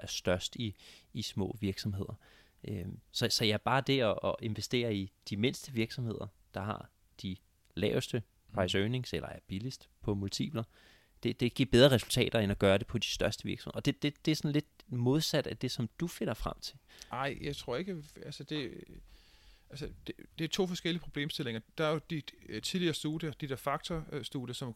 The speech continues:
Speaker 2: har brugt en faktor, der hedder size, og så finder ud af, at hvis man investerer i små virksomheder, så får man et større afkast end fremadrettet, end hvis man for eksempel, øh, investerer i store virksomheder. Det vi kan se, og det er jo ikke noget, vi, det er jo noget, vi kan læse ud, hvad andre har fundet,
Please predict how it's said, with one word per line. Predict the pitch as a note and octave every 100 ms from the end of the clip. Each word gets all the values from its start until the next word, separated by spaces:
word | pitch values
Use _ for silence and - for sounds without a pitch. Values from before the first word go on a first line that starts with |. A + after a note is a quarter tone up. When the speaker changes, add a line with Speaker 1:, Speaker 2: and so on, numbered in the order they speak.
| -
Speaker 2:
har | A2
brugt | B2 D3 C#3+
en |
faktor, | C#3 C#3 B2+ G#2
der |
hedder | G#2+ - D3 C#3+
size, | D#3+
og | C#3
så | C#3+
finder | - C3
ud | B2+
af, | C3+
at | B2+
hvis | -
man | C3
investerer | - D3+
i |
små | C#3 D3+ C#3+
virksomheder, | C#3 E3 F3 D3
så | C3
får | C#3 C#3
man | C3
et |
større | - C3
afkast | A#2 B2 - A#2 -
end | B2+ -
fremadrettet, | - B2 D#3+ C3+ B2 A#2+
end | A#2 -
hvis | A#2
man | A#2+
for | A2+ A2+
eksempel, | - C3+ C3
øh, | G2 F#2
investerer | G#2+ C3
i | G#2+
store | - A2+ A2
virksomheder. | G#2+ - G#2+ - G#2+ - - - - - - - - - - -
Det | E3+
vi | F#3
kan | D#3+
se, | - E3+ C#3+ - -
og | C3+
det | C#3+
er |
jo |
ikke | D#3
noget, | D#3+ D3+
vi, | - -
det |
er | C#3+
jo |
noget, | C#3+ D#3+
vi |
kan | E3 B2+
læse | C#3 D3
ud, | C#3
hvad | B2
andre | A2+ C#3
har | A#2
fundet, | - B2 C3+